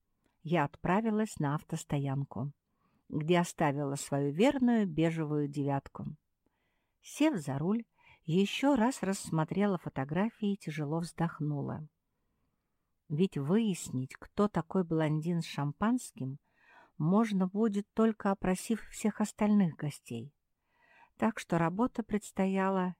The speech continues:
не из самых приятных. Решив напоследок бросить косточки и узнать, что меня ждет, я достала их из бардачка,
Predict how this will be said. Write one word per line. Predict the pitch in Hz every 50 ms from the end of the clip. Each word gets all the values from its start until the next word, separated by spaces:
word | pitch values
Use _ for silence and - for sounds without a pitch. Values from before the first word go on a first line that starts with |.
| - -
не | 190 202 220 220
из | 214 -
самых | - - - 135 131 135 139 135 - -
приятных. | - - 127 139 135 120 123 - - - - 147 - - - _ _ _ _ _ _ _ _ _ _ _ _ _ _ _ _ _ _ _ _ _ _ _ _ -
Решив | 196 180 190 202 208 - - - 240 262 - - _ _ - - - - - -
напоследок | 196 190 - - 196 196 - - 220 240 247 208 208 180 165
бросить | 156 185 202 226 214 - 170 - -
косточки | - - 143 139 - _ - 185 - - - - 226 233 - _ _ _ _ _ -
и | 220
узнать, | 226 226 214 - - 165 143 135 - -
что | - - - 214
меня | 185 151 143 143 143 143
ждет, | 135 - 185 208 254 320 _ _ _ _ _ _ _ - - - - -
я | 185 233 339 370
достала | 233 220 220 - - - 285 285 262 247
их | 240 - - 254 247 - -
из | 190 180
бардачка, | 180 208 208 185 196 190 190 - - - 151 131 143